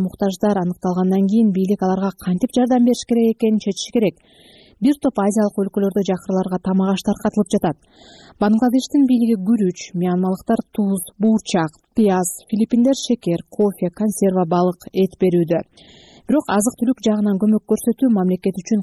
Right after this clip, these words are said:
кымбатка турат. Тамак ашты ташып келүү, таркатууга бир топ каражат кетет. Ушундан улам Индияда үч жүз миллиондой адамга кошумча социалдык төлөм акчалай берилди. Алар жакыр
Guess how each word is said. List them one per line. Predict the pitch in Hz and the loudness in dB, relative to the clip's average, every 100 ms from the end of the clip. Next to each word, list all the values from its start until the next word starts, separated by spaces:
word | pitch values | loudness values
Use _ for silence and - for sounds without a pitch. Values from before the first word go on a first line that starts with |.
| - | -2
кымбатка | 202 214 233 - | 0 0 0 -4
турат. | 240 254 - _ - - _ - | -2 -2 -2 _ -20 -20 _ -2
Тамак | 208 214 | 0 2
ашты | 226 - | 0 -2
ташып | 262 208 196 - | -4 -4 -8 -8
келүү, | - 196 185 180 | -2 0 0 0
таркатууга | 190 - 208 214 214 | -6 -6 -4 0 0
бир | 175 190 214 | 0 0 0
топ | - 185 | -2 -4
каражат | - 180 185 190 | -2 -2 -2 -4
кетет. | - 208 - _ - - - - - | -2 -2 -4 _ -20 -20 -20 -20 -8
Ушундан | - 240 247 | 0 2 4
улам | 269 254 | 4 4
Индияда | 240 233 226 - | 4 2 0 -2
үч | 233 - | -6 -2
жүз | 262 233 | 0 2
миллиондой | 226 220 196 185 | 2 2 2 0
адамга | 185 180 202 202 | 0 -2 -4 -6
кошумча | 202 - 185 196 | -8 -6 -4 -4
социалдык | 190 185 - 190 185 | -4 -4 -2 -2 -2
төлөм | - 190 190 - | -2 0 0 -2
акчалай | 190 - 208 220 | -10 -2 2 2
берилди. | 214 185 160 160 - _ - - - - | 2 0 -4 -8 -10 _ -20 -20 -20 -4
Алар | 180 190 165 | -2 0 0
жакыр | 190 185 220 | -2 -2 0